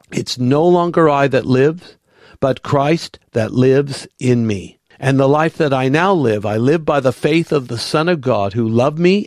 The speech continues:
and gave himself for me." So we are going to look at this issue of the Sermon on the Mount and loving our enemies. There is a very compelling reason why to do it.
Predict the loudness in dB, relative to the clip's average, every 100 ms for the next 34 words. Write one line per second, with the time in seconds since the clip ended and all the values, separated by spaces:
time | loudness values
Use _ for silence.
0 | -4 -4 -4 0 2 2 2 -2 -4 -4
1 | -2 -4 _ _ _ _ -4 -2 -2 -8
2 | -16 _ _ _ 0 2 4 4 4 2
3 | 2 2 2 2 0 4 2 2 0 0
4 | -2 0 0 0 -2 -6 -8 -6 -4 -4
5 | -2 -2 2 2 4 4 2 -2 -6 -4
6 | -2 0 0 0 -2 -4 -6 -10 _ -4
7 | -2 0 -2 -4 -10 _ _ 0 0 2
8 | 0 2 2 2 2 -2 -2 0 0 2
9 | 2 2 0 -4 -2 0 0 0 -2 -4
10 | -6 -8